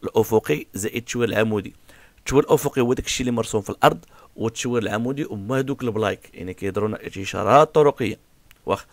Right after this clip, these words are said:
الاشاره الطرقيه كتسمح بالمرور للعربات اللي كتحمل مواد خطيره. واش هنا كتسمح بالمرور ل-، العربات اللي كتحمل مواد خ-، لا، ما كتسمحش بها، يعني حنا غنجاوب لا. واللي الوزن ديالها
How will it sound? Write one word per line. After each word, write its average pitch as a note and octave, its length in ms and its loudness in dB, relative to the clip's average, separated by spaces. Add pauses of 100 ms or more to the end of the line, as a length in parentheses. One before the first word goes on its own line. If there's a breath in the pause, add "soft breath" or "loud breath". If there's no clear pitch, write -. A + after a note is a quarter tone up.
(360 loud breath)
الاشاره C3+ 300 0
الطرقيه D3 280 0
كتسمح B2+ 340 -6
بالمرور A2+ 380 2
للعربات A2+ 480 2
اللي A#2 120 -4
كتحمل - 480 -4
مواد A#2+ 300 4
خطيره. - 360 -4 (360 loud breath)
واش B2+ 280 4
هنا G2+ 300 -2 (340)
كتسمح - 380 -6
بالمرور A2 320 2
ل-، D#2 220 -4
العربات - 720 0
اللي A#2 100 -6
كتحمل A2+ 240 -2
مواد B2+ 140 0
خ-، - 260 -4
لا، E3 220 4 (140)
ما E3 60 -4
كتسمحش - 440 -6
بها، G#2+ 140 -4 (200)
يعني G2+ 200 -6
حنا B2 140 -2
غنجاوب B2 360 2
لا. G2 220 -6 (520 loud breath)
واللي F#3+ 200 4
الوزن G#3 420 6
ديالها G3+ 300 8